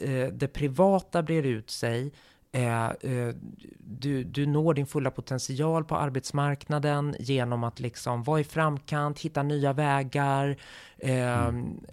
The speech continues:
Speaker 1: jag menar, varenda liksom jobbcoachingkurs som f-, det finns utannonserad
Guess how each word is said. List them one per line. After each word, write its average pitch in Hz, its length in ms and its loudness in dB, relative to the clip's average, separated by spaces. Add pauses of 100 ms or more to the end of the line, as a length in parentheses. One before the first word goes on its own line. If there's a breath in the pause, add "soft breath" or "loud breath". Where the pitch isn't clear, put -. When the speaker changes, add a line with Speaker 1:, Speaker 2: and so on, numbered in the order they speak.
Speaker 1:
jag 143 140 -2
menar, 147 200 2
varenda 139 540 2
liksom 127 760 0 (1120)
jobbcoachingkurs - 1400 -2
som - 180 -4
f-, - 260 -8
det 123 340 -2
finns 170 360 0
utannonserad 127 880 0